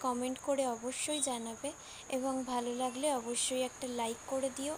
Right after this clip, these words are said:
এবং সকলকে অবশ্যই শেয়ার করে দিও। আর গতকাল একটা প্র্যাকটিস ক্লাস দিয়েছি বায়োলজির ওপর, যদি কেউ না দেখে থাকো অবশ্যই কিন্তু দেখে নেবে।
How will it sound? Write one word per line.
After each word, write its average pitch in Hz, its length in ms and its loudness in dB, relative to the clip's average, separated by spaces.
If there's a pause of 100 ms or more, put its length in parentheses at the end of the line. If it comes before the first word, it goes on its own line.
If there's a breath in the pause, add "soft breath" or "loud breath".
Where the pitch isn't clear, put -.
(120)
এবং 247 260 -2
সকলকে 240 580 0
অবশ্যই 240 440 0
শেয়ার 240 420 4
করে 220 260 -4
দিও। 214 240 -6 (840 loud breath)
আর 233 440 0 (340)
গতকাল 269 480 2
একটা 285 240 0
প্র্যাকটিস 269 520 0
ক্লাস 269 300 0
দিয়েছি 277 360 2
বায়োলজির 254 640 2
ওপর, 247 280 -2 (380 loud breath)
যদি 277 240 8
কেউ 311 220 2
না 240 260 2
দেখে 277 260 0
থাকো 294 300 2
অবশ্যই 247 500 4
কিন্তু 269 360 -2
দেখে 233 320 0
নেবে। 254 320 0